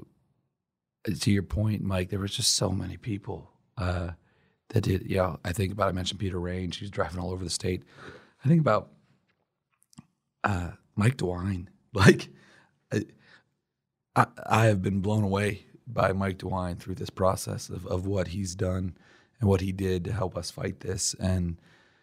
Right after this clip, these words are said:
you know, Mark Harrington had created Equal and Seth Dreher over there. And I'm, I'm gonna get in trouble 'cause I'm starting to list people. I'm gonna for-, forget people, but, you know, so many,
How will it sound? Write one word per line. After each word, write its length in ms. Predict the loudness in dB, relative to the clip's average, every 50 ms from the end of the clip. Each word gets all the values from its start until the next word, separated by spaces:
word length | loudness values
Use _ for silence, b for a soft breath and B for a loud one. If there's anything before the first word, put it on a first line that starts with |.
| b b b _ 0
you 100 | 2 2
know, 220 | 2 2 0 -4 -6 _ -2
Mark 260 | 0 2 2 2 0
Harrington 420 | 0 0 0 0 -2 -2 -4 -6
had 80 | -6 -4
created 340 | -2 0 2 2 2 0 -2
Equal 440 | -2 -4 -4 -4 -2 -2 0 0
and 100 | -2 -2
Seth 220 | 0 -2 -2 -2 -2
Dreher 360 | -2 -2 -2 0 -2 -2 -4
over 140 | -4 -6 -6
there. 380 | -6 -6 -4 -4 -6 -6 -6
And 260 | -6 -8 -8 -8 -10 -12 -16 _ _ _ _ _ -4
I'm, 160 | -2 -2 -2
I'm 100 | -2 -2
gonna 80 | -2 -2
get 120 | -4 -4
in 100 | -4 -4
trouble 260 | -4 -6 -6 -6 -6 -8
'cause 220 | -8 -8 -8 B B B B B B B B B B B B -4
I'm 80 | -4 -2
starting 280 | 0 0 -2 0 -2
to 40 | -2
list 200 | -4 -6 -6 -6
people. 240 | -6 -6 -4 -2 -2
I'm 80 | -2
gonna 120 | -2 -4 -4
for-, 220 | -4 -6 -6 -6 -10 -16 _ -14
forget 320 | -10 -10 -8 -8 -10 -10
people, 280 | -12 -12 -12 -10 -10 -10
but, 160 | -10 -10 -12 _ _ _ _ _ _ _ _ _ _ _ _ _ _ _ _ _ _
you 120 | 4 4 4
know, 300 | 4 2 0 -2 2 4
so 220 | 4 6 6 6
many, 300 | 6 6 4 2 -2 -6